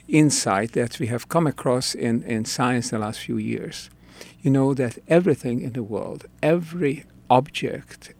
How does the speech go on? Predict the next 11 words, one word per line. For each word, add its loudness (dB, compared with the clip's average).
every -2
stone, 2
every -6
house, -2
every 0
individual, 0
every -4
animal -4
constantly 0
radiates -2
energy. -12